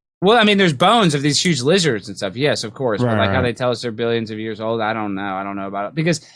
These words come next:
Speaker 1: there's just all these weird stories, the bone wars, how they started finding them in the fifties and, like, the forties.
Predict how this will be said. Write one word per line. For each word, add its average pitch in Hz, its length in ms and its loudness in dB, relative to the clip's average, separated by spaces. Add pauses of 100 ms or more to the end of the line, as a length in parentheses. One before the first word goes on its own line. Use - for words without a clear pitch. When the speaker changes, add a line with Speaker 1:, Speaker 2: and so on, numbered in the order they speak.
(140)
Speaker 1:
there's 185 140 -2
just 202 120 0
all 202 160 4
these 190 160 2
weird 170 220 0
stories, 170 320 0
the 131 100 -2
bone 147 380 2
wars, 160 280 2
how 151 40 -4
they 123 120 -4
started 131 280 -4
finding 131 300 0
them 131 160 -2
in 110 60 -4
the 98 100 -10
fifties 123 800 -8
and, 101 140 -10
like, 95 220 -10
the 98 80 -14
forties. 120 580 -4